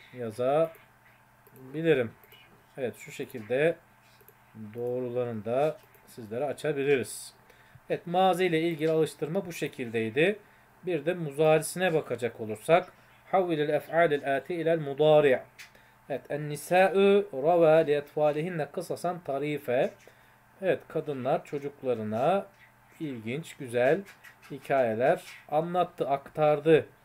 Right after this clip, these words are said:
Evet, rava muzarisi yervi, kadınlar o kadınlar olduğu için yervine şeklinde yapıyoruz. "El bâi'âni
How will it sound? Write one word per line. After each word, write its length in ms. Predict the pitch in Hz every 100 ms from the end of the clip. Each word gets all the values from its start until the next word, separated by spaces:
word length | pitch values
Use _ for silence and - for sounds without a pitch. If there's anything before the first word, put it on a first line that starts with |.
| _ _ _ -
Evet, 220 | 139 -
rava 440 | 151 170 147 175
muzarisi 840 | 180 151 160 151 143 - 160 190 220 - - _ _
yervi, 800 | 120 120 160 156 127 127 160 226 -
kadınlar 560 | - 135 156 160 165 147 165
o 80 |
kadınlar 460 | 165 170 139 135 123
olduğu 240 | 120 113
için 440 | 117 - 180 202 214 _ - _ _
yervine 840 | 113 127 135 127 190 196 156 120 104 - -
şeklinde 800 | 165 151 - 117 120 170 196 202 - _ _ _ -
yapıyoruz. 600 | 135 - 208 151 95 - - - - _ _ _ _ -
"El 260 | 165 180
bâi'âni 800 | 180 190 180 185 185 208 202 156